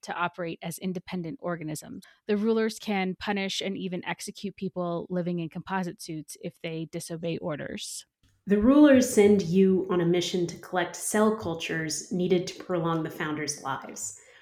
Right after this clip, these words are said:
Speaker 2: promising Yu that he will get his own skin and not be enslaved by the composite anymore once he returns. Yu discovers that Earth is thriving. The people treat him gently and give him the cell cultures he needs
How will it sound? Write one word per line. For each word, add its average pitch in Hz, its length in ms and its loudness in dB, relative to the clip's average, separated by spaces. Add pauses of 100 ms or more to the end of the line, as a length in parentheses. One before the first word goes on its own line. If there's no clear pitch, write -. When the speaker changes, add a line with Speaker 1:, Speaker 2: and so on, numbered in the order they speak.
(140)
Speaker 2:
promising 214 560 8
Yu 175 220 8
that 175 200 -2
he 202 80 2
will 175 120 4
get 170 180 -2
his 175 160 -2
own 214 180 6
skin 147 540 -2
and 165 100 -2
not 180 260 2
be 196 120 4
enslaved 165 580 -2
by 156 140 -4
the 156 80 -10
composite 180 640 -2
anymore 156 400 -4
once 151 260 -6
he 151 100 -10
returns. - 800 -12 (380)
Yu 208 200 8
discovers 214 540 6
that 196 160 0
Earth 190 220 4
is 175 140 -2
thriving. - 400 -12 (340)
The 175 80 -2
people 220 320 4
treat 220 260 2
him 196 160 6
gently 196 600 6
and 175 160 0
give 190 140 6
him 208 160 6
the 202 80 6
cell 185 260 0
cultures 180 460 -4
he 180 140 0
needs 160 500 -2